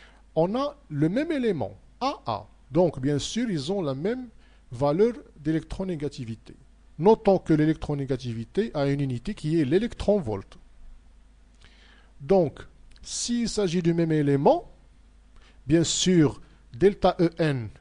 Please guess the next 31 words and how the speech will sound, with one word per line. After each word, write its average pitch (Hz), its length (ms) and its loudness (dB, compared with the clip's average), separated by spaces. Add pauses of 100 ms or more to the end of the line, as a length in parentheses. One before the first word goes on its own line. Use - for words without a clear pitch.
alors 120 240 -4
delta 123 320 -4
E 120 100 -4
N, 196 140 -4
c'est 147 120 -4
la 127 100 0
différence 135 760 -4
d'électronégativité 127 1120 -6
entre 131 260 -6
les 117 80 -4
deux 131 240 -4
éléments, 107 320 -8 (300)
va 107 180 0
être - 160 -6
égal 113 220 -4
à 117 80 -2
zéro. 180 280 -4 (840)
Dans 277 160 0
ce - 160 2
cas, 131 340 -2 (320)
les 147 180 2
deux 220 320 4
électrons 180 520 0
qui 127 200 -6
forment 220 640 2
la 196 80 0
liaison 147 560 -2
covalente 123 800 -4 (640)
sont 202 400 0 (400)
au 120 100 2
milieu. 127 400 0